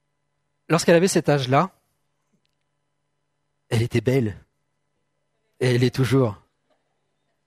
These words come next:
J'en profite, elle n'est pas là. Un jour, on était avec des, là, à ce moment-là, au même endroit, je me souviens, j'étais assis au même endroit, des deux anecdotes. Lorsqu'elle était beaucoup plus petite que ça, donc ce sont,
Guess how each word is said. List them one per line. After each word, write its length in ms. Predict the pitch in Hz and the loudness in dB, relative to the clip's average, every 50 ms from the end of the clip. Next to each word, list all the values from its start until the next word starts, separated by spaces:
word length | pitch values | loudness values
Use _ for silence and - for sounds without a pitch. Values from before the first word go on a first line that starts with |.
| _ _ _ _ _ _ _ _ _ _ _ _ _ _ _ | _ _ _ _ _ _ _ _ _ _ _ _ _ _ _
J'en 160 | - - 117 | -4 -4 -4
profite, 340 | - - 131 120 - 147 - | -2 -4 -6 -4 -2 -2 -2
elle 100 | 120 113 | 0 -2
n'est 80 | 117 | -2
pas 140 | 110 - 117 | -2 -2 -4
là. 160 | 117 110 - _ _ _ _ _ _ _ _ _ _ _ _ _ _ _ _ _ - _ _ _ _ _ _ _ - - - - - - - - - - - - - - _ _ _ _ _ _ _ | -4 -4 -8 _ _ _ _ _ _ _ _ _ _ _ _ _ _ _ _ _ -20 _ _ _ _ _ _ _ -20 -20 -20 -20 -18 -18 -18 -18 -18 -20 -20 -20 -20 -20 _ _ _ _ _ _ _
Un 100 | - 170 | 0 0
jour, 160 | 170 185 294 302 | 2 2 0 0
on 80 | 269 | 0
était 180 | 196 165 - 185 | 0 4 4 4
avec 200 | 165 156 160 143 | 4 4 2 2
des, 340 | 151 151 147 156 160 156 - 170 | 2 0 2 0 -2 -6 -6 -4
là, 220 | 165 160 180 214 | -2 2 2 2
à 40 | 202 | 2
ce 120 | 170 - | 0 0
moment-là, 500 | 180 175 165 165 160 160 175 208 233 214 175 - - - | -4 -2 0 2 4 4 4 4 2 0 -2 -6 -6 -2
au 40 | |
même 180 | 175 208 262 277 | -2 -2 0 0
endroit, 300 | 247 190 - - 147 151 | -2 -4 0 -2 -2 -2
je 120 | 160 - | -2 -8
me 40 | 147 | -14
souviens, 280 | - - 143 131 143 156 | -16 -16 -12 -10 -8 -8
j'étais 180 | 139 - - | -8 -6 -6
assis 200 | 127 117 - - | -6 -6 -6 -8
au 20 | 196 | -6
même 180 | 170 151 147 | -6 -6 -6
endroit, 380 | 147 139 123 131 135 151 156 - _ _ _ _ | -8 -6 -2 0 0 0 -2 -6 _ _ _ _
des 160 | - 165 156 147 | -2 -2 0 0
deux 200 | 143 190 226 202 | 0 -2 0 0
anecdotes. 540 | 208 175 165 143 127 131 117 - - - - _ _ _ _ _ _ _ _ _ _ _ _ _ _ _ _ - | 0 -2 -2 -2 -2 -4 -6 -6 -10 -20 -20 _ _ _ _ _ _ _ _ _ _ _ _ _ _ _ _ -2
Lorsqu'elle 320 | 135 165 156 - 147 147 | -2 -2 0 2 2 2
était 160 | 139 - 156 143 | 4 4 2 2
beaucoup 240 | 165 190 - 233 | 2 -2 -4 -4
plus 140 | 170 170 175 | -2 -2 -2
petite 260 | 131 135 - 165 143 | -2 -2 -6 -6 -8
que 100 | - 151 | -6 -6
ça, 200 | 131 - 190 220 | -4 -2 -2 -2
donc 180 | 196 156 131 - | -2 -2 -8 -12
ce 100 | - 131 | -12 -14
sont, 160 | 117 - 165 | -14 -14 -16